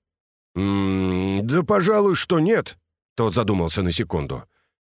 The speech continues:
«Здесь заблудиться как нехер делать.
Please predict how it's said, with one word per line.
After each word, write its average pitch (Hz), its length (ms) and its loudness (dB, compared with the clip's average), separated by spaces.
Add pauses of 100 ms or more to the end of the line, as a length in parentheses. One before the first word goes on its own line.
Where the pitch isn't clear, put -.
(120)
«Здесь 175 360 0
заблудиться 185 920 0
как 196 300 0
нехер 165 420 0
делать. 113 440 -2